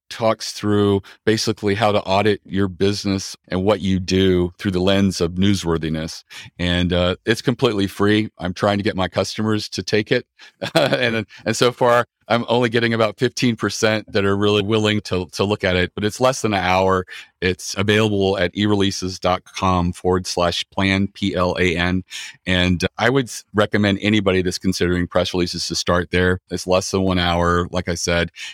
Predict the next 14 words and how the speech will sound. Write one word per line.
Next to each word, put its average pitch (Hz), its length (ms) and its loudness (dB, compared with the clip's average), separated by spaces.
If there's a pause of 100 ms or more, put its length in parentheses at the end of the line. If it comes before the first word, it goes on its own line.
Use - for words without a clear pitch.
(140)
and 87 500 0
it 101 180 -2
really 120 280 2
gives 104 300 0
you 95 320 2
a 92 80 -2
lot 98 160 6
of 95 80 2
these 90 280 -2
things 95 240 2
that 90 100 -2
I've 82 160 -2
mentioned 87 320 -2
before, 80 480 -2